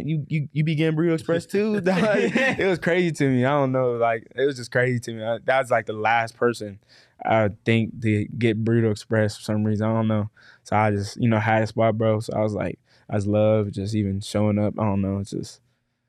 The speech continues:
Speaker 1: I just think they just appreciate it. I don't know.
Speaker 2: How have you liked having that partnership with them?
Speaker 1: Oh, that's a blessing for real. Like, blessing, blessing, blessing. Like, it's really mean a lot for me. Like,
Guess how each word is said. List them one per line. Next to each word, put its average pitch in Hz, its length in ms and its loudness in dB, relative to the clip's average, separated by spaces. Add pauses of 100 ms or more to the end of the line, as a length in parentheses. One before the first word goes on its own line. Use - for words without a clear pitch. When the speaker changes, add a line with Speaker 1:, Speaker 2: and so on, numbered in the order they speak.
(240)
Speaker 1:
I 104 80 0
just 98 180 0
think 101 180 2
they 101 140 2
just 104 260 -4
appreciate 101 520 -2
it. 98 40 -2
I 107 100 0
don't 98 120 -2
know. 101 240 -4 (480)
Speaker 2:
How 135 140 0
have 151 100 0
you 147 80 2
liked 120 240 0
having 104 220 0
that 95 140 -2
partnership 98 440 -4
with 90 140 -14
them? 80 160 -14 (500)
Speaker 1:
Oh, 101 320 4 (160)
that's - 400 -2 (480)
a 104 80 -10
blessing 107 360 2
for 104 180 0
real. 101 100 2
Like, 92 260 -4 (920)
blessing, 104 500 0 (200)
blessing, 101 400 -2
blessing. 95 320 -2
Like, - 200 -4 (1600)
it's 120 260 -2
really 123 400 0
mean 123 160 2
a 113 60 2
lot 110 240 2
for 113 100 -6
me. 110 140 -2
Like, 101 320 -2